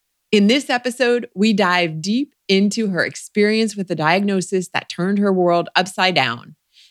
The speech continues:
and how she came out the other side with a new perspective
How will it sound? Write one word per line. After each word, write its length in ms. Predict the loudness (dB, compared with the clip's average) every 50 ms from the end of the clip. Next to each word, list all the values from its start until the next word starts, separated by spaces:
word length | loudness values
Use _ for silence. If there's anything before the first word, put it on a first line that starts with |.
| _ 0
and 80 | 2
how 160 | 2 4 2 2
she 160 | 0 -4 -6
came 240 | -4 -2 0 0 2
out 340 | 2 2 0 0 -2 _ -2
the 140 | 0 2 2
other 180 | 2 2 0
side 480 | 0 2 2 2 2 2 0 -2 -4 -6
with 140 | -8 -8 -6
a 40 | -6
new 240 | -4 -2 -2 -2 -2
perspective 680 | -2 -4 -6 -4 -4 -4 -6 -4 _ -2 0 0 0